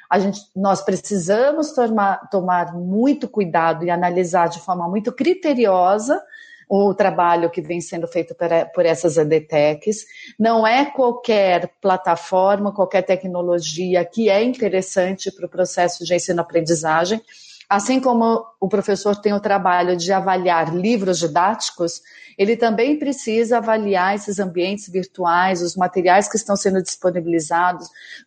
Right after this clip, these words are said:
ver o quanto esse material que tá sendo disponibilizado, disponibilizado, ele está adequado à proposta pedagógica da instituição, o quanto aquele conteúdo realmente ele está correto,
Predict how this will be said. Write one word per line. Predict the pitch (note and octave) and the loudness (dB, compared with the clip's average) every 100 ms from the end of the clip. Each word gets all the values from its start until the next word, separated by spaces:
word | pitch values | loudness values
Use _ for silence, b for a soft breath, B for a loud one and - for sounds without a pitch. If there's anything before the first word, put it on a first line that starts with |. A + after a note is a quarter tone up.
| - | -6
ver | G3 G#3 A3+ | 0 2 2
o | A#3 | 0
quanto | A#3+ B3 C#4 D4 - A3+ | 0 0 2 0 0 0
esse | G#3 G#3+ G#3+ | 2 0 -2
material | F#3+ F#3 G3 F#3 F#3 G3 | -4 -4 -4 -4 -2 -2
que | F#3+ | -2
tá | G3 | -6
sendo | F#3 F#3+ F#3+ | -6 -6 -6
disponibilizado, | - - F#3 F3 F3+ E3+ F3 F3+ F#3+ F#3 - - _ | -8 -6 -6 -2 0 0 2 2 2 0 -6 -14 _
disponibilizado, | E3 F#3 - F#3+ F3+ F#3+ F3 F#3 F3+ E3+ E3+ b b b | -8 -8 -2 -2 2 2 2 2 -2 -2 -10 b b b
ele | - G3 G#3+ | -2 0 0
está | G3+ - A#3 C4+ | -2 0 2 2
adequado | A#3 A3+ A3+ - G#3 A3 C4 G#3+ F#3 E3 - _ _ _ - | 2 0 -2 -2 0 2 2 0 -4 -4 -10 _ _ _ -2
à | G#3 | 0
proposta | G3+ G#3+ G#3+ A3 A3 | 2 0 2 0 0
pedagógica | A3 G3 F#3+ F#3+ F#3 G3 | 0 0 4 2 2 -2
da | F3+ | 2
instituição, | F3+ - F#3 - E3 E3 - G3 F3+ F#3+ G3 G3 - b b | 0 0 -6 -4 -6 -6 -6 -2 2 2 0 -4 -10 b b
o | G#3 | -4
quanto | G#3+ B3+ | 0 0
aquele | B3+ B3 A#3+ A3+ | 0 0 0 0
conteúdo | A3+ G#3+ A3 G3+ G#3 G#3 | -2 -2 0 2 0 -2
realmente | F3+ F#3 F#3 F3+ F#3+ F#3+ - | 0 -2 -2 -4 -6 -6 -4
ele | F3+ F3+ | -4 -2
está | F#3+ - F3+ | -4 -2 -4
correto, | F3+ A3 A3 F#3+ F#3 F#3 F3+ - F#3+ | -2 -2 0 2 2 2 -2 -6 -8